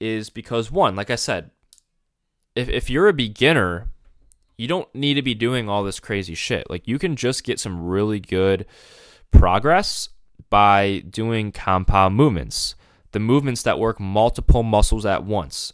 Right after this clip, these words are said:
okay? And the, the main movements you want in all your program are going to be a squat variation, a deadlift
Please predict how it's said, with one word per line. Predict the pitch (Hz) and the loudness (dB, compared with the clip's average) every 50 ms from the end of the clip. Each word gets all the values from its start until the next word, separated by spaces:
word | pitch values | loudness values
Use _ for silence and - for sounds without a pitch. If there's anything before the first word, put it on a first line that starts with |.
| _ - | _ -16
okay? | - - 98 90 95 107 117 - _ _ - - | -10 -6 -4 -4 -4 -4 -6 -8 _ _ -12 -6
And | - 117 117 117 117 117 107 - | -2 0 2 2 0 0 -2 -2
the, | - 117 110 - | 0 0 0 0
the | - 123 113 | 2 0 0
main | 110 110 113 120 131 143 143 123 | 2 2 2 2 4 4 4 4
movements | 110 123 143 151 139 120 104 - - | 6 6 6 6 6 2 2 2 0
you | 110 | 2
want | 104 104 104 101 - - | 4 4 2 2 2 0
in | 104 104 | 0 2
all | 95 101 | 2 4
your | 98 92 | 4 6
program | 90 - - 123 156 175 143 104 95 95 95 98 - - | 6 8 8 8 6 6 4 4 4 2 2 0 -2 -2
are | 95 98 | -2 -2
going | 98 98 98 98 98 92 | 0 0 0 -2 -2 -4
to | - - | -6 -8
be | 87 - 139 139 101 71 - - - - - - - _ _ _ _ _ | -4 -2 0 0 0 -2 -6 -12 -18 -20 -20 -20 -20 _ _ _ _ _
a | - | -14
squat | - - - - 92 87 90 90 107 - - _ _ _ _ _ - | -12 -12 -10 -8 -4 -2 2 2 2 2 0 _ _ _ _ _ -6
variation, | 127 127 135 160 160 123 107 107 - 123 127 139 160 - - - - - - _ _ _ _ _ _ _ _ _ _ _ _ _ _ _ | -2 0 0 2 2 0 0 0 -2 -4 -6 -6 -8 -14 -18 -20 -20 -20 -20 _ _ _ _ _ _ _ _ _ _ _ _ _ _ _
a | - 101 | -10 -10
deadlift | 101 - - 117 131 151 151 123 110 110 - - - - - | -4 4 6 6 6 6 6 4 4 4 2 -2 -8 -12 -14